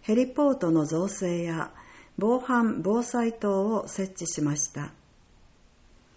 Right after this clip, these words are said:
健康増進事業、一千六百七十二万円。健康の保持増進に向け、各種健康診査、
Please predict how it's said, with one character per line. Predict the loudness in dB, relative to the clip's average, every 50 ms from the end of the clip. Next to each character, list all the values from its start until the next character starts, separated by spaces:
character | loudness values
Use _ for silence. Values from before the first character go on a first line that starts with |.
| -20 -20 -20 -20 -20 -20 -20 -20 _ 0
健 | 2 4 4 4 2 2 0
康 | 2 2 2 2 2
増 | 2 2 2 2
進 | 0 -2 -2 0 0 0 0 -2
事 | -2 -4
業、 | -2 -2 -2 -2 -2 -6 -10 -14 -20 _ -20 -20 -20 _ _ _ _ _ _ -20 -20 -20 -20 -8 -4
一 | -4 -4 -4
千 | -4 -2 2 4 4 6 4
六 | 4 2 0 -2 -4 -6
百 | -6 -4 -2 0 0
七 | 2 2 4 2 2 0
十 | 0 -2 0 0
二 | 2 2 2 2
万 | 2 2 2 2 2 2
円。 | 0 0 -2 -2 -4 -8 -16 -20 _ -20 -20 _ -20 -20 -20 -20 -20 _ _ _ _ -20 -20 -20 -20 -20 -20 -20 -20 _ _ _ _ _ -6 0
健 | 2 4 4 4 2
康 | 2 2 4 4 6
の | 6 4 4 2
保 | 2 0 -2 -2
持 | 0 -2 -2 -2 -4 -6 -12 -12 -4
増 | 0 2 2 2 2
進 | 0 0 0 2 4 4 4
に | 2 2
向 | 0 -2 -2
け、 | -4 -4 -4 -2 -4 -6 -10 -18 -20 -20 -20 -20 _ -2
各 | -2 -2 0 0 -4 -6
種 | -4 0 0 0 0 0
健 | -2 0 2 2 2 2 0
康 | 0 0 0 0
診 | -2 -2 -2 -2 -2 -2
査、 | -4 -6 -6 -6 -6 -6 -6